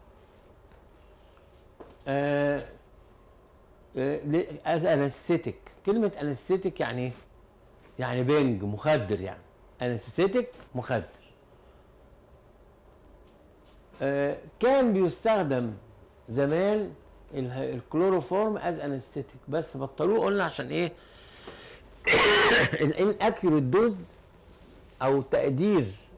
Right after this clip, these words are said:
الدوز او الكميه بطريقه غير دقيقه كانت بتسبب الوفاه. يبقى جيفريزون الهالوفورم الكلوروفورم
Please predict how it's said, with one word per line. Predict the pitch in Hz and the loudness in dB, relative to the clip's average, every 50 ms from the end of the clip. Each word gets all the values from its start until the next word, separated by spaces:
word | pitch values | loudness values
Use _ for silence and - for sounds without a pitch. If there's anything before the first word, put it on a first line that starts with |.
| - - 175 | -10 -4 -2
الدوز | 156 135 123 123 156 175 165 143 117 123 | -2 -2 0 2 4 4 6 4 4 0
او | - 143 139 135 | 0 0 0 0
الكميه | 120 - - 131 131 143 165 160 139 123 117 113 - - - - | 0 -2 -2 0 2 2 4 4 4 4 2 2 -2 -6 -14 -12
بطريقه | 131 - - 147 147 165 - 147 143 | -12 -6 -2 0 2 2 2 2 2
غير | 123 143 175 165 | 2 0 0 2
دقيقه | 139 135 135 139 175 196 196 - 240 226 233 - - - - - - - - | 0 0 0 2 0 0 2 0 0 0 -2 -8 -18 -20 -20 -20 -20 -8 -2
كانت | - 170 185 180 170 143 | 0 2 4 4 4 2
بتسبب | 131 123 - - 156 156 147 151 151 - | 0 -2 -2 -2 -2 -2 -2 -2 -4 -4
الوفاه. | - - 127 123 113 - - 95 87 - - - - - - - - - - - - - - | -6 -4 -4 -4 -4 -6 -10 -16 -16 -18 -20 -20 -20 -20 -20 -20 -20 -20 -20 -20 -20 -10 -6
يبقى | 135 139 139 139 135 | -4 -2 0 0 0
جيفريزون | 131 139 127 131 165 202 208 190 233 247 254 220 - - - - - - - - - - - - - - - - - - - - - - - - | 0 2 2 2 2 2 2 2 2 2 2 0 -4 -10 -18 -20 -20 -20 -20 -20 -20 -20 -20 -20 -20 -20 -20 -20 -20 -20 -20 -20 -20 -20 -14 -10
الهالوفورم | - 107 104 107 135 175 175 170 151 120 117 147 165 185 196 196 190 | -8 -6 -2 0 2 4 4 4 2 0 0 0 2 2 2 0 0
الكلوروفورم | - 131 123 127 127 127 123 110 - 143 156 180 185 170 135 127 165 180 185 196 190 165 | 0 0 0 0 0 -2 -4 -4 -2 0 2 2 2 2 0 0 0 0 2 2 0 -2